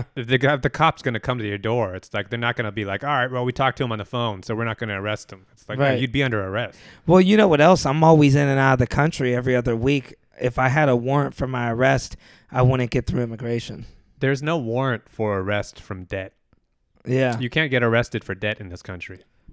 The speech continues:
Speaker 2: Wow, that's
Speaker 1: There's no
Speaker 2: crazy.
Speaker 1: debtor's prison.
Speaker 2: Unless it was like, can't they garnish your wages? But it has
Speaker 1: Yeah.
Speaker 2: to be like a house debt.
Speaker 1: I mean, they can garnish your wages and they can go through the tax system and you can get child support or something, but you don't go to jail for not paying your debts, especially
Speaker 2: You
Speaker 1: like credit card debt.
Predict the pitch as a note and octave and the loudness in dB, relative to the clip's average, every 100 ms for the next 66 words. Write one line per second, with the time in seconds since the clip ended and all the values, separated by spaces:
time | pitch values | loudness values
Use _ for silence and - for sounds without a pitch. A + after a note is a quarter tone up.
0 | - C3+ C#3+ C3 A#2+ A#2 B2+ B2 A#2+ A#2+ | -4 0 0 0 -2 0 2 2 4 2
1 | A2 - G2 F2 F2 _ - - - D3+ | 0 -2 -6 -8 -20 _ -20 -10 -2 4
2 | E3 E3 G3 D#3+ D3 D3 C#3+ - F3 F#3+ | 4 4 2 0 -2 0 -2 0 0 2
3 | G#3+ E3 E3+ F3 E3 E3 C3 C3+ D3 D#3+ | 2 4 4 4 2 2 2 2 2 0
4 | D3 C#3 C3+ D#3+ D3+ D3+ D3 C#3 C3 A#2+ | -2 -2 0 2 0 0 0 0 -2 -4
5 | C3+ C3+ B2 - A#2+ A2 _ _ _ - | -4 -4 -6 -8 -8 -10 _ _ _ -6
6 | C3+ B2+ C#3+ - C3 B2 B2+ B2 A2+ G#2 | -2 -2 -2 -4 -2 0 0 -2 -2 -2
7 | G#2+ A#2+ B2+ B2+ - - _ G#2+ G2+ G2+ | -2 -2 -4 -4 -10 -20 _ -12 -10 -10
8 | G2+ G2+ G2 G#2+ F#2+ F2 - G#2 - - | -8 -6 -6 -8 -8 -12 -14 -14 -14 -16
9 | G2 G#2+ G2 F#2 F2 F#2+ F#2 F#2+ - _ | -12 -12 -12 -14 -16 -14 -12 -12 -14 _
10 | _ _ _ - _ - G2+ G2+ - G#2 | _ _ _ -20 _ -8 -6 -6 -8 -8
11 | G#2 G2+ G#2+ - A2 G#2 G2+ B2 A#2+ B2 | -8 -8 -10 -10 -12 -10 -10 -6 -6 -4
12 | A2+ F#2 F#2+ F#2+ F2+ E2+ _ - F#2 F2 | -6 -6 -6 -4 -6 -10 _ -12 -10 -10
13 | - F#2 F2+ F2 E2+ F2+ F2 - - _ | -8 -8 -8 -12 -10 -10 -12 -20 -20 _
14 | - A#2+ B2 F#2 - G#2+ F#2 - F2 - | -14 -10 -8 -10 -8 -6 -6 -10 -18 -16
15 | F#2 | -18